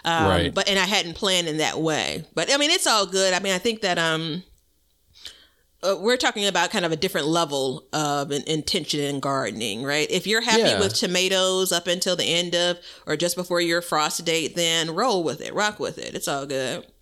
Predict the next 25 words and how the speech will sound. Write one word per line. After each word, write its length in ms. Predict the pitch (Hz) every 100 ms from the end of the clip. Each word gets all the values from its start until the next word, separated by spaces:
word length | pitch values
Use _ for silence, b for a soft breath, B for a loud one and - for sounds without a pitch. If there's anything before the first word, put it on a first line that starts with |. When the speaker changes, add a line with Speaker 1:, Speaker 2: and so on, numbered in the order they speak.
| B B B B B -
Speaker 2:
Yeah, 220 | 156 127
I 60 | 117
mean, 280 | 123 120
it's, 560 | 120 120 - - - -
you 120 | 139 127
know, 200 | 110 107
it's, 360 | 135 123 - -
it's 180 | 135 -
whatever 460 | 139 156 160 156
you 240 | 135 131 131
want 440 | 107 107 113 -
to 140 | - 98
do. 320 | 104 110 117
Speaker 1:
Mm-hmm. 180 | - 117
Speaker 2:
But 100 | 110
if 240 | 113 -
you're 360 | - 110 110 113
anything 460 | 110 113 110 110
like 240 | 107 104 98
us, 500 | 95 107 - - - _ b b b b b b -
then, 240 | 104 104 107
like, 200 | 110 104
I 40 |
mean, 140 | 120 131
I, 220 | 123